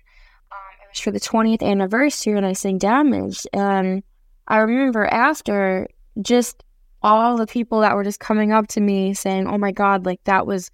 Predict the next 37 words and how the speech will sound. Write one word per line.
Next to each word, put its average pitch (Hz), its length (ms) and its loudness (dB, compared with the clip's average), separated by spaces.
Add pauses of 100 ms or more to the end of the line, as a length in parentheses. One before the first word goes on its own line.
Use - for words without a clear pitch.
(460)
like, 220 160 0
"I 214 60 2
really 226 320 0
felt 214 320 2
the 220 100 -4
song. 214 460 2
It 226 100 -4
touched - 380 -2
me. 208 640 0 (380)
You 220 100 0
know, 208 80 4
I 208 120 4
relate 202 460 -2
to 208 220 -4
it," 202 440 -2 (120)
everything 208 400 0
like 196 220 -2
that. 214 260 4
It 190 80 -4
just, 208 160 -4
it 214 120 -4
was 190 180 -4
such - 360 -2
a 208 60 -2
good 196 340 0
feeling 214 480 0
'cause 202 220 0
you 208 100 0
could 214 200 -4
really 285 260 4
make 220 240 2
an 202 100 0
impact 196 540 -2
on 175 160 -2
people 185 320 -6
with 185 180 -6
music. 170 600 -4